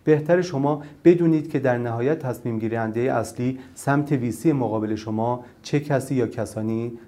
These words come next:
هستن. یکی از منابع مهمی که شما می‌تونید در مورد وی سی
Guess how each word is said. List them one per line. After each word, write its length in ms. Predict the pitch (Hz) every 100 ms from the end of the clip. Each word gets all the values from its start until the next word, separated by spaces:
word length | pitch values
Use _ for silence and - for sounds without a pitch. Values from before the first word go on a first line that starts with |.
| -
هستن. 400 | 123 - - 101 101 - - - - - - - - - - - - - - -
یکی 220 | 247 262
از 160 | 254 214
منابع 440 | 180 156 156 180
مهمی 520 | 185 160 139 185 180
که 140 | 160 147
شما 260 | 143 147
می‌تونید 300 | 160 156 170
در 180 | 156 127
مورد 260 | 123 123 139
وی 280 | 147 135 113
سی 440 | - 143 147